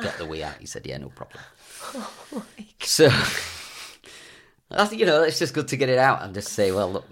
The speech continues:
Speaker 1: you know, I'm not pretending to wee. It's, nothing's happening 'cause you're chatting to me." Um, I know. <clears throat> So
Speaker 2: I'm,
Speaker 1: anyway.
Speaker 2: can I say something?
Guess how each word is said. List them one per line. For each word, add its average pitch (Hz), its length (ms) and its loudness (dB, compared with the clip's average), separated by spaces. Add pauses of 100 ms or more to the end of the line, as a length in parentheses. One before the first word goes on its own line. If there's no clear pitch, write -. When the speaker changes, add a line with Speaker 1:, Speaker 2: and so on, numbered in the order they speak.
Speaker 1:
you 92 160 -10
know, - 80 -12 (320)
I'm 104 140 -2
not - 320 -4
pretending 101 520 -4
to 76 220 -6
wee. 71 220 -10 (240)
It's, - 180 -14
nothing's 101 360 -4
happening 92 360 -8
'cause 82 220 -14
you're 101 200 0
chatting - 340 -6
to - 120 -16
me." 85 100 -14 (1200)
Um, 90 540 -8 (640)
I 107 100 -12
know. 90 80 -16 (800)
<clears throat> 135 220 -6
So 240 240 8
Speaker 2:
I'm, 330 80 6
Speaker 1:
anyway. 92 300 6
Speaker 2:
can 370 120 -4
I 415 140 0
say 302 180 -2
something? 180 360 -6